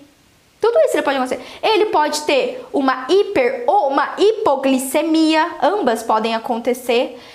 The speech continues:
Ele pode ter uma hiperventilação, que também é bastante comum no consultório odontológico. Tudo isso pode acontecer exclusivamente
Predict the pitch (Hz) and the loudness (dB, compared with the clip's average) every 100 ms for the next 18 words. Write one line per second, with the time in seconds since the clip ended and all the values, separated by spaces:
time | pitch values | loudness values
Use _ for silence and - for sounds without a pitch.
0 | - - 415 392 - 330 330 - 294 294 | -12 -2 2 2 2 0 -2 -2 0 0
1 | 294 - 415 415 294 262 269 269 269 277 | -2 2 2 2 0 0 -2 0 0 0
2 | 277 294 277 294 285 277 277 294 294 - | 0 0 0 -2 -2 0 2 0 -4 -12
3 | - - 403 427 440 - - 302 294 277 | -16 -4 0 2 2 0 0 0 0 0
4 | 277 269 277 254 240 247 277 269 262 262 | 0 0 0 0 0 0 2 2 0 -2
5 | - 180 - - - - _ - 427 508 | -6 -8 -8 -20 -20 -20 _ 0 2 4
6 | 480 453 415 427 381 370 339 339 339 330 | 2 2 0 0 -2 -2 -2 -4 -4 -4
7 | 320 302 - 302 - - 330 381 440 440 | -2 -4 -2 -4 -4 -6 -2 0 0 -2
8 | - 381 381 311 311 277 359 349 285 277 | -8 -4 -4 -2 -4 -2 -4 -2 -2 -4
9 | 269 311 | -4 -8